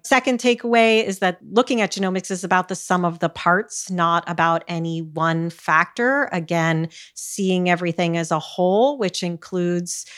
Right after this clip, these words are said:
the snips, but the epigenetic factors as well. And my third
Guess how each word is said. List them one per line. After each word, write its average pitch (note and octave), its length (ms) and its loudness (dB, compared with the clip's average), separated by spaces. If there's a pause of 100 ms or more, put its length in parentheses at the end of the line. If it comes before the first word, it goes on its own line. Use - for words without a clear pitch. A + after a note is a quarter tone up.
(180)
the E3+ 500 0 (320)
snips, - 760 -2
but G#3+ 360 2
the F3+ 480 -6
epigenetic E3+ 760 -2
factors E3+ 540 0
as E3 180 -4
well. A3+ 420 4 (320)
And G3 540 -2
my F#3+ 480 -2 (320)
third B3+ 320 -2